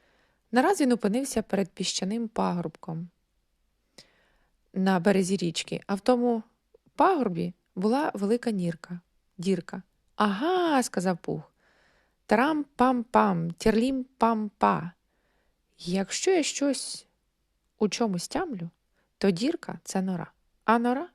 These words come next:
це кролик, а кролик — це добра компанія, а добра компанія — це така компанія, де мене пригостять, почастують, та ще й залюбки послухають мою пісеньку і все таке інше. Тірлі-мірлі, тірлі-лі». І він без зайвих слів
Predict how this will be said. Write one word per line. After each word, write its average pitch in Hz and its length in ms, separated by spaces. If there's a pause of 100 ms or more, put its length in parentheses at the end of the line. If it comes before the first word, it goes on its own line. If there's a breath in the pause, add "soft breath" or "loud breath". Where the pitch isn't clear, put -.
це - 160
кролик, - 560
а 240 140
кролик — 269 540
це - 160
добра 180 280
компанія, 180 640
а 269 40
добра 233 280
компанія — 226 580
це 190 120
така 202 240
компанія, 190 680
де 175 140
мене 180 260
пригостять, 175 640
почастують, - 720 (400 soft breath)
та 349 100
ще - 180
й 311 40
залюбки 233 420
послухають 202 640
мою 190 200
пісеньку - 560 (280)
і 220 80
все 180 200
таке - 220
інше. 170 520 (520)
Тірлі-мірлі, 240 840
тірлі-лі». 185 720 (1200 soft breath)
І 202 140
він 190 180
без 180 160
зайвих 294 380
слів 196 360